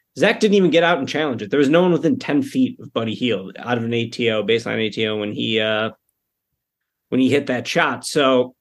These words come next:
I thought there's games where Zach just looks completely checked out mentally. I think often that ties to how he's shooting the ball. And yesterday, oh for seven from three, couldn't hit a shot.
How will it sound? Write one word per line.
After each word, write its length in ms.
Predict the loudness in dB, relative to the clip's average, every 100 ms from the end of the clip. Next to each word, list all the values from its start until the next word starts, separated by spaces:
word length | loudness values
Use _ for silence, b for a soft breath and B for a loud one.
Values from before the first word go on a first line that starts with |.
| -4
I 60 | -2
thought 460 | 2 4 4 2 -6 _ _ _ -8
there's 220 | 0 0 0
games 640 | 0 2 2 2 0 0
where 320 | 2 4 4
Zach 420 | 2 -4 -4 -6
just 220 | -4 -2 2
looks 260 | 2 0
completely 640 | -4 -4 0 2 4 2
checked 400 | -2 0 -2 -2
out 380 | -4 0 -2 -4 -8
mentally. 680 | -4 -4 -2 -2 -2 -4 -10 _ _ _ _ _ _ _ _ _ _ _ -4
I 100 | -2
think 300 | 2 2 0 0
often 480 | 0 0 0 2 4
that 240 | 0 0
ties 300 | 0 2 2
to 80 | 2
how 160 | 2 2
he's 120 | 0
shooting 360 | -4 -4 -2
the 60 | 0
ball. 440 | 0 0 -2 -4 -2
And 140 | 2
yesterday, 640 | 4 2 0 2 4 4
oh 160 | 4 2
for 100 | 2
seven 280 | 2 2 2
from 200 | -2 -4
three, 240 | -2 -4
couldn't 280 | 0 0 2
hit 120 | 0
a 60 | -2
shot. 400 | -2 0 0